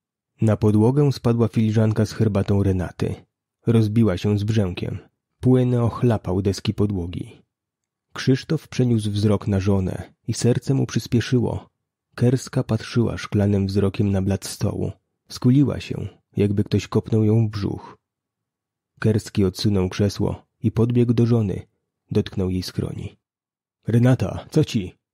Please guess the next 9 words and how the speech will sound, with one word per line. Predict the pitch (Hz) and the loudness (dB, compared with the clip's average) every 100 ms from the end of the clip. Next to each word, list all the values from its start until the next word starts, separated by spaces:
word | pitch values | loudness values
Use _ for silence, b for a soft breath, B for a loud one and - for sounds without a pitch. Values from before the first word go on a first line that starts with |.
| _ | _
Spójrz | - 160 143 | -2 0 2
na | 135 | 2
mnie", | 107 92 82 - _ _ _ _ _ _ | 2 -2 -6 -12 _ _ _ _ _ _
powiedział | - 107 107 101 | 0 2 4 4
ochrypłym, | 95 - 110 - 113 104 B B - | 2 2 -2 2 0 0 B B -6
wyższym | 101 117 - - 143 | 0 0 0 0 2
niż | 123 110 | 2 2
zwykle | 113 110 101 | -2 0 0
głosem. | 92 82 - - | 0 -4 -6 -8